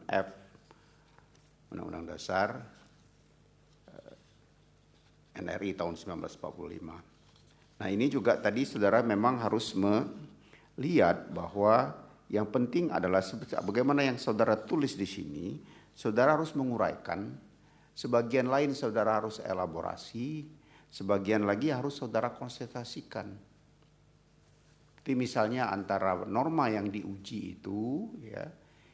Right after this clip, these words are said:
yang saudara anggap merugikan, eh, saudara dengan berlakunya norma ini tadi, ya, hak konstitusional saudara merasa di-, apa, dirugikan,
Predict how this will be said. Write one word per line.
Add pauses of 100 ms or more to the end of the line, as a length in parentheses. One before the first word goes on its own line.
yang
saudara
anggap
merugikan, (880)
eh,
saudara
dengan
berlakunya
norma
ini
tadi, (720)
ya,
hak
konstitusional
saudara
merasa
di-,
apa, (540)
dirugikan,